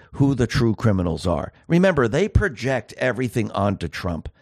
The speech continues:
All their crimes, everything that they have done has been projected onto Trump. And remember, these judges, these prosecutors, who are all backed by Soros, do you think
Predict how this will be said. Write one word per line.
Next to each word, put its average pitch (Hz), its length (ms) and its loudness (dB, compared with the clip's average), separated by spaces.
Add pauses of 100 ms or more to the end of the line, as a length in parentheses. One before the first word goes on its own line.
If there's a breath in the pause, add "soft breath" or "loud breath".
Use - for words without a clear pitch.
(340 soft breath)
All 180 320 6
their 170 180 4
crimes, 147 680 2
everything 160 420 2
that 151 160 0
they 131 120 0
have 127 160 -2
done 104 320 2 (220 soft breath)
has 127 260 0 (520)
been 120 160 -2
projected 113 640 -2
onto 98 180 -4
Trump. 95 220 0
And 110 80 0
remember, 139 280 2
these 104 220 0
judges, 131 460 2
these 87 180 -10
prosecutors, 127 720 0 (320 loud breath)
who 107 80 -2
are 127 140 0
all 175 240 4
backed 143 280 0
by 123 140 2
Soros, 131 340 0 (460 soft breath)
do 131 60 0
you 147 80 4
think 233 320 2